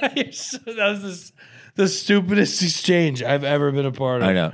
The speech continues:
Speaker 2: Next podcast live, I'm gonna have a tattoo on my arm. I'm gonna be very fucking hot.
Speaker 1: No, I, I think you're gonna pussy out after he gets stuck with the needle once. You're like, "Eh, oh no, my pussy! Ow! Ow!"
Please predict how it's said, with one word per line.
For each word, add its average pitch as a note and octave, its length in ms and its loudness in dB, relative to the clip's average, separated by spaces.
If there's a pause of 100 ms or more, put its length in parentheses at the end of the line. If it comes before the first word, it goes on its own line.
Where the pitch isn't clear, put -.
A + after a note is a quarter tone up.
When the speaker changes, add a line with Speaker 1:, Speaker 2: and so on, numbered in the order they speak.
(120)
Speaker 2:
Next C#3 260 2
podcast C#3+ 560 4
live, A#2+ 500 2
I'm A2+ 120 2
gonna A#2+ 100 4
have B2 80 4
a A2 60 2
tattoo A2+ 360 2
on G#2+ 60 4
my F#2+ 140 2
arm. F2 160 2
I'm F#2 100 0
gonna F#2 140 0
be E2 40 -4
very F2+ 460 2
fucking E2+ 420 -4
hot. E2+ 360 -4 (120)
Speaker 1:
No, D3+ 200 -2
I, C3 300 0
I D3 60 0
think D3+ 160 -4
you're D3+ 140 -2
gonna C#3 180 0
pussy B2+ 480 -4
out A2 380 -4
after B2 400 -4
he A#2+ 240 -6
gets A#2 240 -6
stuck A#2+ 240 -8
with A2 140 -12
the A2 80 -12
needle G#2+ 280 -8
once. A2 380 -12 (960)
You're E3 160 -2
like, F#3+ 180 -4
"Eh, A#4+ 260 2 (220)
oh B4 260 2
no, C5 320 2
my C5 160 0
pussy! C5+ 480 2
Ow! - 560 2 (120)
Ow!" G4+ 720 2